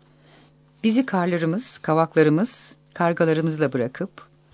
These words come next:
şimdi Mahmut'un iyiyi yutarak şehr dediği büyüce köyün sokaklarında yürürken kafasını ve yüreğini zorlayan düşünceleri söze dökmeye çalışıyor.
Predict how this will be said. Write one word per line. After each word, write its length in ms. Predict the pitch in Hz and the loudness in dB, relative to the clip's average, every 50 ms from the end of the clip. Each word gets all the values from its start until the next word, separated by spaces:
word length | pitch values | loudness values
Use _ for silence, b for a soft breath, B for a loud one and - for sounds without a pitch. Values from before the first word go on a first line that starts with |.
| - - _ _ _ _ b b b b b b b b b - | -20 -20 _ _ _ _ b b b b b b b b b -8
şimdi 280 | - - 302 311 294 | 0 4 6 6 8
Mahmut'un 600 | 254 240 226 226 226 220 220 226 240 262 262 262 - - | 8 8 8 6 4 4 2 4 4 4 2 2 -4 -4
iyiyi 300 | - 208 208 202 226 226 | 0 2 2 2 2 0
yutarak 500 | 185 143 - - 151 143 165 202 - - - | 0 -2 -2 -2 -2 -2 -2 -4 -6 -8 -10
şehr 460 | - - - - 240 208 - - - - | -6 -2 0 2 2 2 0 -4 -6 -4
dediği 380 | 139 131 131 151 165 190 190 - | -4 -4 -2 -4 -6 -6 -4 -2
büyüce 260 | 180 190 170 - 147 | -4 -2 -2 -2 -4
köyün 280 | 143 - - 139 156 | -4 -4 -4 -4 -2
sokaklarında 600 | 156 - - - 147 143 - - 143 139 139 135 | -4 -4 -2 -2 -2 -2 0 -2 -2 -2 -2 -2
yürürken 540 | 131 135 135 143 143 - - 139 147 185 233 B B B B B B | -4 -6 -6 -8 -8 -6 -6 -4 -2 -2 -4 B B B B B B
kafasını 480 | - - 190 - 202 202 - 220 214 190 | -10 -10 -4 -4 -4 -2 0 0 0 0
ve 60 | 180 | 0
yüreğini 360 | 160 156 156 160 151 147 139 | 0 0 0 0 0 0 0
zorlayan 520 | 135 139 147 143 139 143 147 151 151 147 139 | -2 -2 -2 -2 0 0 0 -2 -2 -2 -4
düşünceleri 480 | 135 - - 151 131 139 131 135 160 | -6 -4 -2 -2 0 0 -2 -4 -6
söze 320 | - - - 151 147 147 131 | -4 -4 -4 -2 -2 -2 -4
dökmeye 320 | 113 - - - 104 104 | -4 -6 -6 -8 -8 -8
çalışıyor. 540 | - - 131 120 - - - 123 87 76 | -8 -8 -12 -12 -12 -12 -10 -10 -10 -12